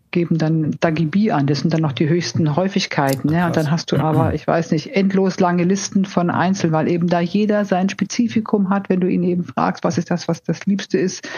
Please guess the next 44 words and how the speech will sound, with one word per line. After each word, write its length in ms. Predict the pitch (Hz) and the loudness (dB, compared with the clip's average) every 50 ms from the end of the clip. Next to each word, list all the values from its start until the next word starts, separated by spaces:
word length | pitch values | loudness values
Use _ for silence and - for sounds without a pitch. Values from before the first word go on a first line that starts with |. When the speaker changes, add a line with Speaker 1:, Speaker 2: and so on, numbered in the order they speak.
| - - - - - - - - _ | -12 -10 -10 -12 -12 -12 -14 -18 _
Speaker 1:
Das 200 | - - - - | -2 -2 -2 0
hat 100 | 170 165 | 0 0
dann 120 | - 165 151 | 0 0 0
vielleicht 280 | 127 - 170 160 - | 0 0 0 0 0
auch 100 | 160 165 | 0 0
ganz 260 | - 170 170 165 - - | 0 0 -2 -2 -4 -4
kurze 340 | - 180 170 - - 175 | -4 -4 -4 -4 -6 -8
Zyklen, 480 | - - - 220 220 220 - 165 147 147 | -6 -2 0 0 0 0 0 0 0 2
ne? 160 | 156 175 190 - | 0 0 -2 -2
Die 120 | - 170 | -2 0
sind 260 | 160 175 185 190 196 - - - - | 0 2 2 2 0 0 -2 -2 0
eben 240 | 165 160 175 170 170 | 0 0 0 2 2
nicht 280 | 170 180 185 - - | 2 2 2 0 0
besonders 500 | - 160 160 156 156 156 156 147 - - _ - - - _ - | 0 2 2 2 2 2 0 0 -4 -8 _ -16 -16 -12 _ -4
treu, 520 | - - 139 175 160 156 151 151 147 143 139 | 0 2 2 2 2 2 2 2 0 0 0
ne? 160 | 160 170 185 | 0 0 0
Sondern 380 | - 180 165 160 160 160 160 - - - - - - - - - - | 0 0 2 2 2 0 -2 -4 -8 -10 -10 -8 -8 -8 -10 -4 -2
auch 200 | - 170 - - | -2 -2 -2 -2
dadurch, 680 | - - 160 156 165 165 156 156 185 190 180 160 - - | -2 0 0 2 2 0 0 2 2 2 2 0 0 0
ne, 200 | 190 202 214 196 | 2 2 2 2
wenn 180 | 180 170 170 165 | 2 2 2 2
wir 80 | 160 165 | 2 2
überlegen, 500 | 156 165 160 165 175 180 185 185 180 170 | 2 2 2 2 2 2 2 2 2 2
ne, 200 | 180 196 202 196 | 2 2 0 0
Zwölfjähriger 760 | - - 185 185 180 - - 190 185 180 185 180 175 160 | 0 2 2 2 2 0 0 2 2 2 2 2 0 0
hat 160 | - - - - | 0 -2 -2 -2
natürlich 380 | 175 - - 190 185 180 170 | -2 0 0 0 0 0 0
dann, 240 | - - 170 175 170 | 0 0 0 2 2
wenn 500 | - - 180 175 175 165 175 165 175 170 | 0 2 0 2 2 2 2 2 2 2
er 80 | 165 160 | 2 2
vierzehn 380 | - 202 196 - - 196 180 | 0 0 -2 0 0 0 0
ist, 180 | - 180 185 - | 2 0 0 0
noch 180 | 190 175 170 | 0 0 0
ganz 220 | - 185 175 175 180 | 0 0 0 2 2
andere 340 | 175 190 196 202 196 190 170 | 2 2 2 2 2 2 0
Interessen 460 | 165 156 - - 160 151 196 196 160 | 0 0 0 0 0 2 2 2 2
Speaker 2:
Mhm. 40 | - | 2
Speaker 1:
plötzlich 440 | - 165 160 - - 165 - - | 2 0 0 -2 -4 -4 -2 -2
wieder, 240 | - 160 147 151 147 | 0 0 2 2 2
ne? 140 | 147 165 175 | 2 0 0
Speaker 2:
Mhm. 40 | 170 | 0
Speaker 1:
Das, 160 | 170 160 156 | 0 0 0
und 460 | 151 - 156 151 - - 175 160 - | 0 -2 -2 -4 -2 -4 -4 -2 0
deswegen 460 | 175 170 - - 180 175 165 175 165 | -2 -2 0 0 0 2 0 0 -2